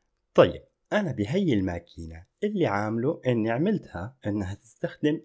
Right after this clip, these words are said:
الليجاسي بايوس اللي هو ال إم بي آر وليس ال يو إي إف آي. ممكن إذا أنت بدك تستخدم ال يو إي إف آي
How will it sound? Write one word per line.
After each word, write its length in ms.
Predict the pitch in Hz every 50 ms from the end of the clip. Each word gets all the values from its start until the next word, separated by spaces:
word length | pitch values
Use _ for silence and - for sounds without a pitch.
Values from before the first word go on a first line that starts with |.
| _
الليجاسي 840 | 107 101 95 98 98 104 98 90 76 78 78 - - - 85 80 78
بايوس 500 | 71 85 92 104 117 135 165 175 - -
اللي 220 | 101 95 95 90 101
هو 240 | 101 82 80 - - - _ 101
ال 280 | 98 92 90 - -
إم 240 | 123 123 107 92 85
بي 220 | 82 82 80 78
آر 300 | 80 98 101 117 135 131 - _ - - - _ _
وليس 540 | 113 110 110 117 127 143 156 151 - - 160
ال 360 | 170 - - 107 104 104 107
يو 240 | 120 139 147 151 -
إي 220 | 151 156 151 - _ 110
إف 240 | 107 - - -
آي. 340 | - 98 92 87 101 143 151 - _ _ _ - - - _
ممكن 380 | 247 254 214 147 - - - - -
إذا 260 | 92 - - 107 123
أنت 160 | 135 131 -
بدك 360 | - 135 139 135 107 95 - -
تستخدم 520 | 120 - - - 139 131 - - 82 82 - -
ال 140 | 104 104 101
يو 260 | 104 117 131 117 -
إي 200 | - - 92 85 - -
إف 140 | - - -
آي 200 | 90 98 90 -